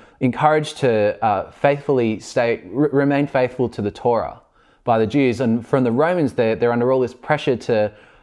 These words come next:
um, you know, you can worship your God, but you need to come and worship Caesar as well. And so what do the Christians do? Do they remain a Jewish offshoot? Do they follow all the customs, uh, and force people to convert to Judaism in order to be Christians?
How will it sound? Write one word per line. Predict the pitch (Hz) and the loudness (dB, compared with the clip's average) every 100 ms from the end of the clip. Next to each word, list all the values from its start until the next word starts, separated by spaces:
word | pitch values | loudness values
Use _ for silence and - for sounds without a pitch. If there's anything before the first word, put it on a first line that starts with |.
| - | -4
um, | 113 107 - | -2 -2 0
you | 185 | 0
know, | 120 | 2
you | 156 160 | 0 -2
can | 190 | 0
worship | 202 208 147 117 | 0 0 -2 0
your | 147 151 | 0 0
God, | 101 101 | -2 -2
but | 117 | -2
you | |
need | 131 135 | -2 -2
to | |
come | - 127 | -6 -4
and | 117 | -2
worship | 107 - - | -2 -6 -12
Caesar | - 101 92 - | -8 -8 -8 -10
as | 107 - | -10 -6
well. | 55 113 - _ _ _ _ _ _ _ _ _ _ _ _ _ _ _ _ _ _ _ _ _ _ - | -6 -8 -16 _ _ _ _ _ _ _ _ _ _ _ _ _ _ _ _ _ _ _ _ _ _ 0
And | 165 | 0
so | - 175 165 165 - - _ _ _ | 2 2 4 0 -4 -16 _ _ _
what | - 165 202 | 0 2 2
do | 208 | 2
the | |
Christians | 190 165 - 135 120 | 2 -2 -2 -2 0
do? | 180 151 | 2 2
Do | 139 | 2
they | 143 | 2
remain | 139 143 139 156 190 | 2 2 2 0 0
a | 147 | -2
Jewish | 113 135 123 120 - - _ _ _ _ | 0 0 2 0 -8 -14 _ _ _ _
offshoot? | 143 160 - 110 | 0 0 -2 0
Do | 117 | 0
they | 107 | -2
follow | - 143 156 | 0 0 2
all | 147 | 2
the | 120 | 0
customs, | 113 120 117 110 95 110 - _ - - | -2 -4 -4 -6 -6 -10 -18 _ -20 -8
uh, | 107 101 | -2 -2
and | 117 117 | -2 -4
force | - 160 151 | 0 0 0
people | - 131 120 | 0 0 0
to | |
convert | 101 113 98 117 120 | -2 -2 0 0 0
to | 113 | -4
Judaism | 104 127 120 107 98 90 | 0 2 2 0 -2 -6
in | - 104 | -6 -4
order | 101 95 | -4 -6
to | |
be | - | -8
Christians? | 82 147 - - - - - | -8 -8 -8 -10 -10 -12 -20